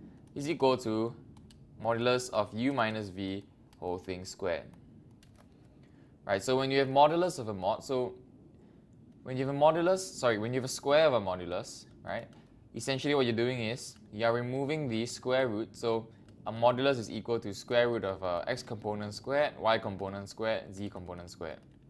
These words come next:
right, the Pythagoras theorem. So we have, when we have,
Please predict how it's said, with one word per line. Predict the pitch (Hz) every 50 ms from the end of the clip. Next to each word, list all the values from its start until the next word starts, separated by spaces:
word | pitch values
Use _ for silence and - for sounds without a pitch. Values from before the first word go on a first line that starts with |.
| - - - - - - - - - - - - - -
right, | - 104 90
the | 98
Pythagoras | - - 95 95 - 92 95 95 101 101 98
theorem. | - - 90 87 87 92
So | - 123 120
we | 117 120
have, | 120 120 - - - - - - - - - - - - - - -
when | - 120 123 123
we | 120
have, | 120 120